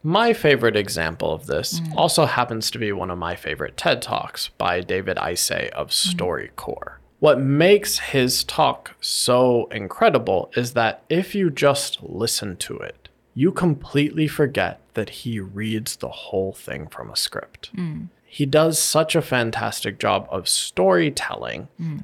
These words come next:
Speaker 1: And again, he breaks apart his sentences. He pauses. But literally, if you watch the ted Talk video, he stands at a podium and
Speaker 2: Mm.
Speaker 1: he reads it the whole time. He's probably the only person who has gotten away with it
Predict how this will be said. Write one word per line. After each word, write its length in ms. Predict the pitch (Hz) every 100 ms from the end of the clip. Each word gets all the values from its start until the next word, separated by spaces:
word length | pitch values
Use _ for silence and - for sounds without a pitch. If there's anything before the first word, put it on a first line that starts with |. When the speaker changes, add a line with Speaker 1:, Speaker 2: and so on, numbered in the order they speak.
| -
Speaker 1:
And 180 | 117 117
again, 340 | 127 156 104
he 220 | - - 110
breaks 500 | - 98 110 120 -
apart 340 | 131 131 120
his 120 | 110
sentences. 680 | - 110 104 95 85 - - -
He 260 | - 117 - -
pauses. 800 | - - 139 131 113 90 - - - - - -
But 180 | 139 107
literally, 720 | 123 143 233 208 180 156 120
if 160 | 107 -
you 140 | 110
watch 400 | 107 113 131 -
the 80 | 135
ted 280 | 135 156 147
Talk 260 | 139 143
video, 400 | 156 165 113 104 - _
he 100 | -
stands 460 | 113 - 82 95 127
at 80 | 139
a 40 |
podium 440 | - 117 107 107 -
and 200 | 165 101
Speaker 2:
Mm. 20 |
Speaker 1:
he 140 | 101
reads 440 | 90 92 110 107 -
it 180 | 92
the 220 | - - -
whole 220 | 80 78
time. 420 | - 67 - - - _ _ _
He's 160 | -
probably 640 | - - 185 185 175 170 151
the 220 | 131 127 -
only 480 | 131 156 165 170 160
person 600 | 143 - 123 - 165 170 147
who 80 | 127
has 140 | 104
gotten 440 | 92 110 110 92 117
away 320 | 98 92 104
with 240 | 117 -
it 180 | 160 -